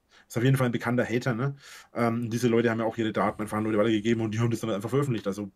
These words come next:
Hater damals wie heute, und das war schon im letzten Jahr, also Hater damals wie heute veröffentlichen einfach ihre eigenen Daten, ohne drauf zu achten und lachen sich dann den Arsch darüber ab, dass sie meine Daten im Internet hatten, was zehn Jahre alte da-, oder fünf Jahre alte Daten sind oder sechs Jahre alte Daten.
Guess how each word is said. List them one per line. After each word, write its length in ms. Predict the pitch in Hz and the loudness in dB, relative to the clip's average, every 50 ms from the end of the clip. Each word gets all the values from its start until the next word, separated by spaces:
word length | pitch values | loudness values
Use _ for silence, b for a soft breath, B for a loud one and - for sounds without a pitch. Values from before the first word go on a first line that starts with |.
| - - - - - | -20 -20 -20 -12 -6
Hater 400 | 110 113 123 131 139 127 120 113 | -4 -2 0 2 4 2 2 2
damals 340 | - 113 - 120 131 127 - | 0 0 0 0 0 -2 -2
wie 80 | 117 | -2
heute, 300 | 101 101 120 135 139 143 | -2 -2 0 0 0 -2
und 80 | 139 139 B B B B B B | -4 -6 B B B B B B
das 100 | 113 113 | -6 -2
war 100 | 107 113 113 | 0 0 0
schon 100 | - 113 | 0 -2
im 40 | 113 | -4
letzten 200 | 113 - - 101 | -4 -4 -6 -8
Jahr, 140 | 92 80 | -8 -8
also 180 | 90 87 - 120 104 101 107 | -10 -8 -10 -10 -10 -10 -10
Hater 280 | 104 104 113 120 135 | -8 -6 -2 0 0
damals 260 | 127 113 110 117 120 - | 0 2 0 -2 -2 -2
wie 40 | 117 | -2
heute 220 | 104 117 117 113 | -2 -2 -2 -4
veröffentlichen 500 | - 120 85 82 113 117 113 113 113 113 | -4 -4 -6 -4 -4 -6 -6 -6 -6 -8
einfach 260 | - 104 104 - 107 | -8 -8 -6 -6 -6
ihre 160 | 110 110 104 104 | -6 -4 -6 -4
eigenen 220 | 98 104 107 104 | -4 -6 -6 -4
Daten, 400 | - - 110 107 - 120 117 107 | -2 -2 -2 -2 -4 -6 -10 -10
ohne 280 | - - 104 104 110 104 | -10 -8 -8 -8 -6 -6
drauf 180 | 104 98 - | -6 -6 -6
zu 120 | - - - | -2 -2 -2
achten 340 | 117 - - - 127 135 B B B B B B B | -2 -2 -4 -8 -8 -8 B B B B B B B
und 120 | B 117 113 | B -2 0
lachen 180 | 202 - 135 | 2 2 2
sich 100 | 135 - | 2 2
dann 80 | 135 123 | 2 0
den 100 | 120 117 | 2 2
Arsch 160 | - 120 - | 2 2 2
darüber 280 | - 131 120 120 131 127 | 2 2 2 2 2 2
ab, 100 | 123 - | 2 0
dass 100 | 117 - | -2 0
sie 60 | 127 | 0
meine 200 | 120 113 120 123 | 2 2 2 2
Daten 280 | 123 117 107 117 - | 2 2 0 0 -2
im 60 | 123 123 | -4 -2
Internet 260 | 123 123 120 110 104 | -2 -2 -2 -2 -4
hatten, 320 | 107 107 - 131 139 143 - _ _ _ | -4 -4 -4 -6 -6 -8 -10 _ _ _
was 380 | - 113 110 - - - - _ _ _ _ | -4 -4 -4 -4 -6 -12 -18 _ _ _ _
zehn 220 | - - 139 123 | -4 0 2 2
Jahre 240 | 120 113 120 123 120 | 4 4 4 4 4
alte 240 | 101 113 107 98 85 | 2 0 -2 -4 -4
da-, 200 | - - 104 95 | -2 0 2 2
oder 160 | 95 113 107 | 4 2 2
fünf 240 | 101 - - 127 127 | 0 0 -2 -2 0
Jahre 200 | 123 113 113 117 | 0 0 0 0
alte 140 | 107 117 110 | 0 -2 -2
Daten 240 | 98 104 113 - 104 | 0 -2 -2 -2 -4
sind 240 | - 98 98 101 - | -8 -10 -10 -8 -6
oder 80 | 104 | -6
sechs 160 | 101 110 104 - | -6 -4 -2 0
Jahre 140 | 104 101 | 0 0
alte 140 | 104 107 104 | 0 -2 -2
Daten. 280 | 101 101 110 - 95 | -2 -4 -4 -4 -6